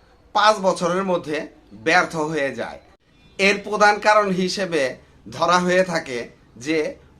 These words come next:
অল্প পুঁজি দিয়ে ব্যবসা শুরু না করা। আমাদের দেশের সত্তর পার্সেন্ট যুবক মনে করেন ব্যবসা করতে প্রচুর পরিমাণে পুঁজি লাগে, তাই তারা ব্যবসা শুরু করতে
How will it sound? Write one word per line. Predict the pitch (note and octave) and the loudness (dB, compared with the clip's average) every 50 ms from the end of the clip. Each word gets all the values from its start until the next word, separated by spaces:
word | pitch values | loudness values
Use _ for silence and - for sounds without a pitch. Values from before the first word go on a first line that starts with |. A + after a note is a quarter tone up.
| - _ - | -12 _ 4
অল্প | F#3+ G#3+ A3 A3 - A3+ | 4 4 4 4 0 -6
পুঁজি | A3 F#3 G#3+ G3+ E3 F3 E3 | -8 -6 -8 -8 -8 -8 -8
দিয়ে | D3 D3 C#3 C3 C#3 D4+ - _ _ _ _ | -6 -6 -4 -4 -6 -6 -10 _ _ _ _
ব্যবসা | - G#2 D3 D3 D3 - - D3+ E3 A3 F4+ - _ _ _ | -6 -2 0 0 0 -2 -4 -2 -2 -2 -6 -8 _ _ _
শুরু | - - - G#3 A3+ A3+ A3 | -18 -10 -8 -4 -2 -2 0
না | G3+ F#3 E3+ D#3+ | 2 2 2 2
করা। | - C#3+ A2 G2+ E2+ C2 - - _ _ _ _ _ _ _ _ _ _ _ | 0 -4 -4 -4 -6 -10 -12 -18 _ _ _ _ _ _ _ _ _ _ _
আমাদের | D3+ E3 F3+ G3 G3+ G#3+ A3+ A#3 G#3 | 0 2 2 2 4 4 2 2 2
দেশের | G3 G3 F#3 - - F#3+ E3+ E3 E3+ - - _ - | 0 -2 -2 -2 0 0 0 0 0 -4 -12 _ -20
সত্তর | - - A#3+ C4+ C4+ C4+ - C4 A3+ F#3 | -6 0 2 2 2 0 -4 -8 -4 0
পার্সেন্ট | G3 F3+ E3+ - G#3 F#3+ G3 F#3 | 0 0 0 0 -4 -4 -4 -4
যুবক | E3 F3+ F#3 F3+ F#3 E3 E3 - - - - - - | -4 -6 -2 2 2 2 2 0 -6 -16 -20 -18 -8
মনে | D#3 F3 F#3+ G3+ G#3 F#3+ | 0 0 0 2 0 -2
করেন | E3+ E3+ C#3+ C#3 B2+ B2 C3+ - - - _ _ - | -2 -2 -2 -2 -2 -4 -8 -12 -18 -20 _ _ -20
ব্যবসা | A2 A2+ E3+ F3+ F#3 F3+ - F3+ F3 | -4 0 2 2 2 0 -2 -4 -2
করতে | F#3+ G3+ F#3+ F#3 F3 C#3+ B2+ B2+ - - - - - _ _ | -2 -6 -6 -6 -6 -6 -6 -6 -10 -16 -20 -20 -20 _ _
প্রচুর | G#3 A3 A3+ A3 A#3+ A#3 G#3+ G3 | -8 -8 -6 -6 -6 -8 -8 -8
পরিমাণে | G#3 G3 F#3+ F3+ E3 D3+ C3+ B2+ B2 - - - - - - _ _ | -6 -6 -6 -4 -4 -6 -6 -6 -10 -10 -14 -18 -20 -20 -20 _ _
পুঁজি | - A3 A3 G3+ A3+ | -12 -8 -6 -4 0
লাগে, | G3 E3+ D3 A#2+ B2 A#2+ A#2 A#2 - - - - - - | 2 2 2 2 -2 -6 -6 -8 -10 -18 -20 -20 -8 -2
তাই | - C#3 D#3 | -2 0 0
তারা | D#3 - D#3+ C3+ C#3 D#3 - - - _ - | 0 0 0 0 0 -2 -4 -8 -14 _ -12
ব্যবসা | A#2+ C#3+ D3 C#3+ - - D3 | -4 -4 -4 -4 -4 -6 -6
শুরু | C#3 - F3+ E3+ E3+ E3 | -6 -6 -6 -6 -6 -6
করতে | D3 C3 - - B2+ C#3 D#4 | -8 -10 -12 -10 -10 -10 -10